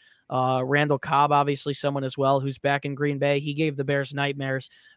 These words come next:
back in the day and has been getting back into his old form as we move forward here. But when you take a look at this Green Bay offense, obviously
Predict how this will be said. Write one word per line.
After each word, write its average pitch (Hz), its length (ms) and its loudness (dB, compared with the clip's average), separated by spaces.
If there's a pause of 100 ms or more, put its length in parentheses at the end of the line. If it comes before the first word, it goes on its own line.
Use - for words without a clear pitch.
back 143 220 4
in 143 80 2
the 135 80 0
day 135 300 0
and 131 100 -6
has 131 200 -8 (140)
been 135 200 -4
getting 143 280 -2
back 139 300 0
into 139 260 -2
his 135 160 0
old 139 240 0
form 139 400 0 (320)
as 147 220 6
we 151 100 2
move 143 240 2
forward 156 340 4
here. 139 200 0
But 135 180 -4 (600)
when 160 100 -6
you 151 80 -4
take 180 220 4
a 180 40 2
look 175 160 4
at 175 80 0
this 156 140 -2
Green 165 240 0
Bay 156 160 6
offense, 147 540 4 (340)
obviously 147 640 0